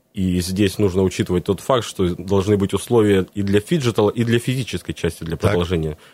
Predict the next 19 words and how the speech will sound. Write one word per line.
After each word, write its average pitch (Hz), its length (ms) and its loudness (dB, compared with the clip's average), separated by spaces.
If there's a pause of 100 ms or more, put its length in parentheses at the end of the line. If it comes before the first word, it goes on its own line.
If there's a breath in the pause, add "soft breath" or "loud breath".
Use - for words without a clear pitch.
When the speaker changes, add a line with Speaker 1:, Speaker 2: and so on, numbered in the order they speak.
Speaker 1:
В 90 80 -12
данный 143 320 2
момент 120 320 2
у 107 60 2
нас 117 380 -2 (260)
пока 107 260 2
ещё 101 320 0
существует 104 640 -2
только 113 460 0
один 107 480 2 (240)
официальный 98 580 0
клуб 107 300 0 (260)
по 101 140 2
фиджитал-спорту. 98 840 -2
Находится 95 480 0
он 98 140 2
на 98 80 2
острове 98 380 2
отдыха. 117 480 0